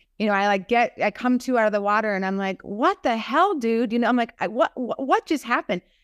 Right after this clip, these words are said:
And I reach up and grab my leg, and my bone is sticking out of my,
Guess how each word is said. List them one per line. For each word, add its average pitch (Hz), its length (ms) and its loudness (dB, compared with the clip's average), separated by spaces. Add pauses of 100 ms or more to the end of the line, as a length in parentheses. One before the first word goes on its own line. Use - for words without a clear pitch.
(140)
And 214 140 0
I 196 60 2
reach 214 280 -2
up 233 160 0
and 208 80 -2
grab 202 160 2
my 196 140 0
leg, 185 180 2
and 190 100 -4
my 180 140 0
bone 180 500 0
is - 140 -6
sticking 180 340 -4
out 170 160 0
of 170 140 -2
my, 175 540 -4